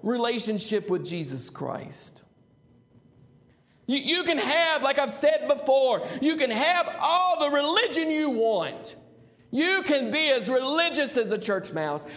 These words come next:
You can be religious as you want to be. But if you do not have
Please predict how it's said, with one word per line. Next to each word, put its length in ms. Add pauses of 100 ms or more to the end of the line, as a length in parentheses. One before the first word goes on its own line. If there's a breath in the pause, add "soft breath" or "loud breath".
You 160
can 160
be 140
religious 560
as 140
you 200
want 320
to 120
be. 580 (260 loud breath)
But 120
if 160
you 380
do 140 (180)
not 220
have 400